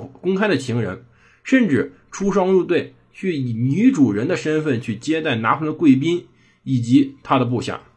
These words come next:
当然现在回到巴黎了，一切都要回归正常。拿破仑首先要解决自己婚姻的问题，至少说，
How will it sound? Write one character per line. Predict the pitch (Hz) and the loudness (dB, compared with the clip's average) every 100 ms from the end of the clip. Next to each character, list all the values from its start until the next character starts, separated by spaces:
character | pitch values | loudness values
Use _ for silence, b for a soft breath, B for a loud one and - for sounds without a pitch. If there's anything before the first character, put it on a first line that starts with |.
| _ _ _ _ _ _ _ _ | _ _ _ _ _ _ _ _
当 | 151 | -2
然 | 165 | 0
现 | 180 | 0
在 | 135 | 0
回 | 135 | 2
到 | 139 | 2
巴 | 143 139 | 2 0
黎 | 101 | -2
了， | 107 60 _ _ _ _ _ _ | -6 -10 _ _ _ _ _ _
一 | 156 220 | -8 -6
切 | 226 269 - | -2 -2 0
都 | 131 | -2
要 | 110 | -2
回 | - 131 | 0 2
归 | 165 185 185 | 4 2 0
正 | 233 120 | 0 -2
常。 | - 73 - - _ _ _ _ _ _ _ | -4 -12 -16 -20 _ _ _ _ _ _ _
拿 | 131 160 214 | -4 4 4
破 | 226 | 6
仑 | 226 | 4
首 | 233 117 | 4 0
先 | 160 | 0
要 | 151 | -2
解 | 117 98 | -2 -4
决 | 135 | -4
自 | |
己 | 127 | -4
婚 | 131 151 180 | -4 -4 -2
姻 | |
的 | 170 | -2
问 | 156 113 | -4 -6
题， | - - _ _ _ _ _ _ _ _ - | -10 -20 _ _ _ _ _ _ _ _ 0
至 | - | 2
少 | 165 120 | 4 2
说， | 180 190 | 0 -2